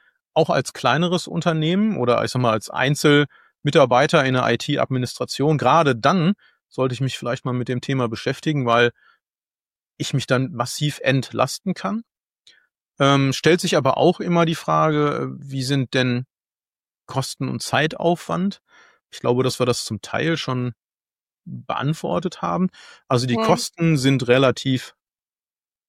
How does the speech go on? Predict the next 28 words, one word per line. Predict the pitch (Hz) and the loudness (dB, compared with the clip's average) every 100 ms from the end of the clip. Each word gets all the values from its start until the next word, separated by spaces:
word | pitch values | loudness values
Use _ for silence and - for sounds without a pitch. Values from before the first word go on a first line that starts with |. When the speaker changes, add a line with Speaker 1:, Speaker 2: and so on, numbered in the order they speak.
| _ | _
Speaker 1:
gering | 127 127 147 220 | 0 2 2 2
oder | 135 117 | -2 -2
nicht | 113 151 - - _ | 0 -2 -6 -20 _
vorhanden, | - 123 139 170 147 | -2 0 0 0 0
wenn | 131 | 0
ich | 147 | 0
denn | - 131 | 0 -2
schon | - 127 - _ _ _ | -2 -6 -6 _ _ _
E-Z-Kunde | 147 113 113 - 139 117 | -4 -2 -2 -2 -2 0
bin, | 104 175 151 | 0 0 2
weil | 113 120 | 2 2
die | 117 | 2
Managementkonsole, | 117 165 156 151 135 139 127 143 165 175 - _ _ | 2 2 0 -2 -2 -2 2 4 2 0 -10 _ _
das | - | -12
haben | 117 | -8
wir | |
noch | 110 | -4
nicht | 117 - _ _ | -4 -6 _ _
gesagt, | 123 104 110 143 - | -4 2 2 0 -4
die | |
ist | 117 | -2
ja | - | 0
immer | - 202 170 | 6 6 6
Bestandteil | 139 - 127 147 156 139 | 2 -2 0 0 2 0
eines | 120 120 - | 0 -4 -2
jeden, | 127 127 120 | -2 0 -4
äh, | 113 110 | -4 -2
Lösungspaketes, | 107 143 175 - 170 - 190 233 - | 0 0 0 -2 -6 0 0 0 -6